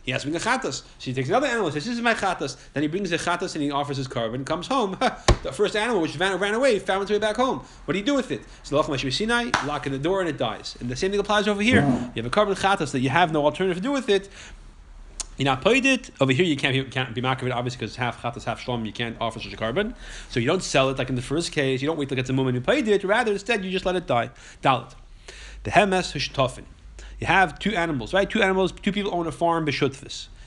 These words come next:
And the contract is that every single cow, they each own half, right? It's not pshat, "I own fifty, you own fifty." Each owns half of every cow. Good. Or, or, or for example, very simple, a father passes away and the two sons, and they, but they inherit the cow b'Yerusha. They didn't divide it yet, yes? They're sh-,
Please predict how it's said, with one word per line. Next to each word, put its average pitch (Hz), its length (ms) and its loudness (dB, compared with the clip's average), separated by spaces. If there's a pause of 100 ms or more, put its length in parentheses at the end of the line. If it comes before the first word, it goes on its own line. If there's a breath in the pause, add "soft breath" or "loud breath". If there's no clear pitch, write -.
And 135 180 -2
the 139 80 0
contract 220 540 0
is 294 200 2
that 190 120 0 (100)
every 254 380 2
single 220 380 0
cow, 214 580 2 (180)
they 170 120 -4
each 220 160 -4
own 202 140 2
half, 156 340 0
right? 180 80 -6
It's 170 80 -8
not 240 160 0
pshat, 202 120 0
"I 165 120 0
own 165 120 -2
fifty, 151 200 -6
you 151 60 2
own 135 80 -2
fifty." 120 280 -8 (320 loud breath)
Each 233 260 0
owns 196 280 0
half 165 240 0
of 151 80 -2
every 131 200 0
cow. 104 240 -4 (120)
Good. 240 220 0 (440 loud breath)
Or, 170 120 4
or, 185 180 0
or 233 140 6
for 247 100 2
example, 233 320 4
very 165 140 0
simple, 131 320 -2
a 113 80 0
father 139 340 0
passes 127 340 -2
away 156 360 0
and 113 100 -6
the 110 40 -6
two 151 220 -4
sons, 120 380 -4
and 117 100 -6
they, 120 120 -2
but 120 400 -4
they 123 100 -2
inherit 127 380 -2
the 117 340 -4
cow 127 220 0
b'Yerusha. 123 360 2
They 104 120 0
didn't 120 160 0
divide 113 280 0
it - 140 -16
yet, 95 160 -16
yes? 135 240 -4
They're 135 100 -2
sh-, 131 140 -8